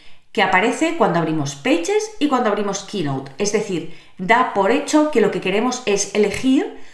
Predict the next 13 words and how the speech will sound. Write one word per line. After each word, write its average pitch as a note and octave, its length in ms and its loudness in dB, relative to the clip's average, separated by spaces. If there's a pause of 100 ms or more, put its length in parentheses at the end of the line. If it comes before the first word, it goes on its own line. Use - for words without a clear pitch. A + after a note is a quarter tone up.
(260)
un G#3 560 -2
archivo B3 680 0
que G#3 80 2
previamente B3+ 600 4
hemos G#3 180 -2
creado F#3 260 2
con D#3 140 0
Numbers. C3+ 320 0
En F#3 80 0
nuestro E3+ 260 -2
caso G3+ 300 2
no E3 500 2
es - 380 -4